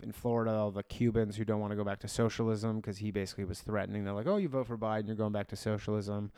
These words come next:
Um, but it is interesting that that's kinda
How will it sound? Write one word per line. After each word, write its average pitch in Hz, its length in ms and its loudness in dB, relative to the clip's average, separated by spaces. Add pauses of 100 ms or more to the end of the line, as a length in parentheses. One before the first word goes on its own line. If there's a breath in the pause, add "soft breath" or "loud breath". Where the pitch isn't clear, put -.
(540 loud breath)
Um, 196 680 -2 (800)
but 117 380 6 (140)
it 123 100 2
is 135 160 6
interesting 113 460 0
that 104 100 0
that's 104 200 0
kinda 107 440 0